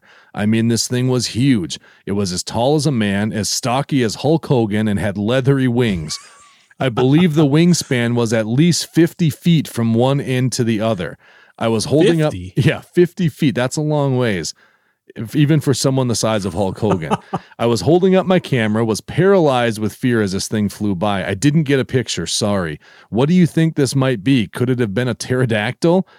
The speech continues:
Speaker 1: It was flying or gliding fast. It seemed to have a head of a bat.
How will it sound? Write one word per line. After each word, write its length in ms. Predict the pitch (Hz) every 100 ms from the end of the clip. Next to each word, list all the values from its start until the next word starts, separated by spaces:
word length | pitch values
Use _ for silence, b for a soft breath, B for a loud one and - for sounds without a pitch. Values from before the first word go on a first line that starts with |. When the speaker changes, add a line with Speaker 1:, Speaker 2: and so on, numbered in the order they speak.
| b -
Speaker 1:
It 80 |
was 180 | 117 107
flying 460 | - 131 156 151 127
or 100 | 104
gliding 460 | 98 113 131 120 95
fast. 560 | - 135 107 90 -
It 100 | 101
seemed 280 | - 139 160
to 100 | 160
have 160 | 131 107
a 80 |
head 300 | 95 131 143
of 100 | 143
a 80 | 113
bat. 540 | 87 117 123 76 92